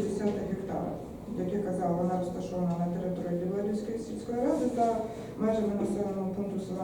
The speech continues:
Марія Дмитрівка. Громадянці Любімцевій другим пунктом цього рішення передбачається замовити розроблення проекту землеустрою, е,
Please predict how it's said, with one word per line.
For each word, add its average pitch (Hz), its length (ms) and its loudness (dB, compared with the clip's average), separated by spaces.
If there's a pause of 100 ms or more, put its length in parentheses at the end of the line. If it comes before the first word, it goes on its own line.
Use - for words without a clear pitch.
Марія 180 240 2
Дмитрівка. 175 460 2 (460)
Громадянці 226 600 4 (140)
Любімцевій 202 680 2
другим 190 280 2
пунктом 180 280 0 (120)
цього 180 140 -2 (100)
рішення 180 280 -2 (360)
передбачається 196 760 2 (380)
замовити 208 640 6
розроблення 269 540 2 (100)
проекту 247 380 2 (120)
землеустрою, 220 720 0 (920)
е, 196 400 2